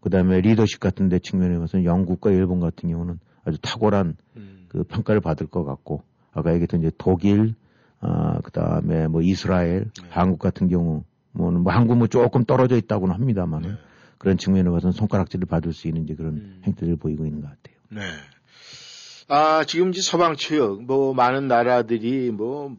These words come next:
Speaker 2: 매일매일 또 뭐, 얘기하는 것이 바뀌고, 뭐, 한다, 안 한다, 이제 여러 가지. 뭐, 우리가 뭐,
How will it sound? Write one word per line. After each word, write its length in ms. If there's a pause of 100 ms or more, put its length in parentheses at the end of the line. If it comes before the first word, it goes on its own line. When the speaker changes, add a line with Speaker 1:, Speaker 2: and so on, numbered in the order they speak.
Speaker 2:
매일매일 580 (140)
또 240
뭐, 160
얘기하는 440
것이 220
바뀌고, 880 (280)
뭐, 100
한다, 380
안 100
한다, 240
이제 160
여러 180
가지. 340
뭐, 200 (280)
우리가 300
뭐, 300